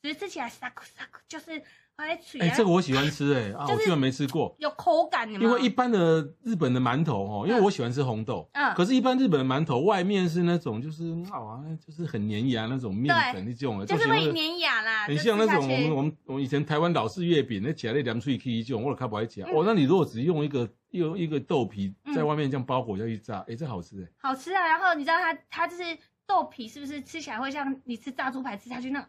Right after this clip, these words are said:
Speaker 1: 咬下去会咔那种，那种兴奋感，那种声音。然后那个海盐再加上那个脆度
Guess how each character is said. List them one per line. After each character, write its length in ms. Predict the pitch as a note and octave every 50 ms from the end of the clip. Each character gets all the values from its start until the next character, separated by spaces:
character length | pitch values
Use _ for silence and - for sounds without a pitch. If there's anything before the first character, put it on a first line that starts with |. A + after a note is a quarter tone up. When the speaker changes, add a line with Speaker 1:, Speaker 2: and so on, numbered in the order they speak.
| _ -
Speaker 1:
咬 120 | A3+ A3+
下 140 | A3+ C4+ C#4
去 80 | D4+
会 60 | D4+ -
咔 320 | - - - E3+ - - - - - _ _ _ _
那 160 | D4 D4+ C#4
种， 160 | A#3+ G#3+ A3
那 60 | A#3+
种 140 | C#4 C#4 A3+
兴 280 | A3+ - - D#4 B3+ A3
奋 240 | A3 - A#3+ G3+ F#3+
感， 120 | - - G#3
那 60 | G#3+
种 100 | A3+ G#3+
声 260 | A3 - - A3 G3 G3+
音。 220 | G3+ G3+ A3 B3 - - - - - - _ _
然 120 | B3+ B3+
后 220 | C4+ E4+ D#4 C#4
那 140 | C#4 D4+ D#4+
个 100 | D4 D4
海 240 | C#4+ - - B3+ A3
盐 460 | G#3 G3+ G3 G3 F#3+ F#3+ F#3+ G3+ A3
再 120 | B3 B3 A#3+
加 220 | A#3+ B3+ A#3+ B3
上 300 | B3+ C4+ C#4 B3+ B3 A#3+ - _ _ _ _
那 160 | - C4+ C4+
个 180 | C4 B3+ A#3 G#3+
脆 300 | - - - C4 C#4 A#3
度 380 | A3+ - - C4 A#3+ A3 -